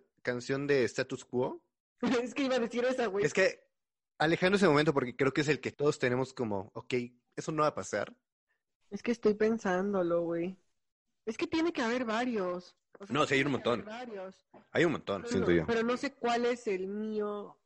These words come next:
Speaker 2: como el que digo, güey, no, esto no pasa. Am,
Speaker 1: O sea, el primero que recuerdes.
Speaker 2: Es que hay varios, güey. O sea, creo que uno de los que más recuerdo es el de,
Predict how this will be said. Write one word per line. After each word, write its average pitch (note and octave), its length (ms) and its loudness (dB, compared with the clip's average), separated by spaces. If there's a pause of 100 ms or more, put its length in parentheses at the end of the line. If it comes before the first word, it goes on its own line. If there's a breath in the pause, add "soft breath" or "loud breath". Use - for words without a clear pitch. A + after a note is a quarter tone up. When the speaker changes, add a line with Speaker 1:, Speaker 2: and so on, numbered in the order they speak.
Speaker 2:
como A#3 260 -4
el F#3 140 -4
que F#3+ 100 -4
digo, G3+ 340 -6 (260)
güey, G3+ 280 -4
no, G#3 140 -4
esto G#3+ 200 -6
no A3+ 120 -4
pasa. G3+ 400 -10 (160)
Am, G#3 880 -12 (120)
Speaker 1:
O A2+ 40 -4
sea, D3+ 80 0
el C#3+ 80 4
primero F3 200 4
que F3 120 4
recuerdes. C3+ 580 -2 (200)
Speaker 2:
Es G#3 100 -20
que D4+ 80 -18
hay C#4+ 80 -6
varios, A#3+ 500 -2
güey. F#3 160 -8
O G3+ 60 -8
sea, G3+ 240 -6 (320 loud breath)
creo C#4+ 160 -2
que F4+ 100 -2
uno E4 240 2
de E4 60 2
los A#3 180 0
que A3+ 140 -4
más A3+ 220 -2
recuerdo B3 680 -2 (360 soft breath)
es A#3 320 -4
el B3+ 260 -4
de, F#3+ 540 -2